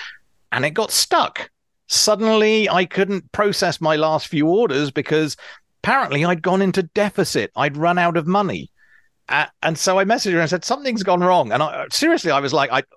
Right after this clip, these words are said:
did I break it? What, what did I do? Is the app just badly coded?" Because it's a fake app that's pretending to do this. And the app I looked at for the last scam wasn't the best coding.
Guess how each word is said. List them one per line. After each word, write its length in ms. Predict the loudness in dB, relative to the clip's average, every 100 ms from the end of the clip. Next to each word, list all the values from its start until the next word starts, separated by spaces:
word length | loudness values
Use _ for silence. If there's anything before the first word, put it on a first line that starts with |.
| _
did 100 | -10
I 140 | -4 -4
break 320 | 0 0 2
it? 140 | 0
What, 220 | 2 0 0
what 160 | 0
did 120 | 0
I 120 | 2 0
do? 240 | 2 0
Is 100 | 0
the 140 | 2
app 220 | 2 2 -2
just 220 | -4 0
badly 400 | 0 0 0 -4
coded?" 400 | -2 -2 0 -2
Because 240 | -2 -4 -6 -18 -8
it's 180 | -6 -4
a 60 | -2
fake 300 | -2 0 0
app 200 | -2 -2
that's 180 | -6
pretending 560 | -4 -4 -2 -2 -2 -2
to 60 | -2
do 220 | 0 0
this. 460 | 0 0 0 -2 -4 -12 -8
And 160 | -4 0
the 60 |
app 200 | 0 0
I 120 | 0 0
looked 260 | 0 0
at 160 | -2 -2
for 80 | -2
the 100 | 0
last 460 | 2 2 2 0
scam 380 | 0 0 -2 -6 -10
wasn't 580 | -6 -4 -2 -2 -2
the 60 | -4
best 400 | -2 -2 -2 -4
coding. 520 | -2 0 0 -2 -6